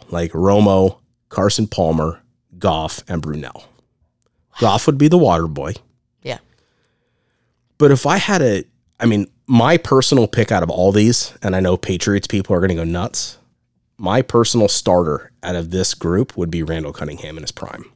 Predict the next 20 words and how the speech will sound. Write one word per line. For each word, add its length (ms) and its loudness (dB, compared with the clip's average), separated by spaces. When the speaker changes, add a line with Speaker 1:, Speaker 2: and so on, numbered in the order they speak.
Speaker 2:
Oh, 60 -12
so 220 -4
would 80 -4
mine. 280 -8
He's 100 -2
Speaker 1:
Um, 380 0
Speaker 2:
legit 240 -4
like 280 -8
Lamar 280 -6
Jackson. 540 -12
Speaker 1:
I 140 0
just, 420 -4
between 340 2
him, 320 2
and 140 0
I 60 2
loved 280 2
Warren 300 4
Moon 280 2
too, 280 -8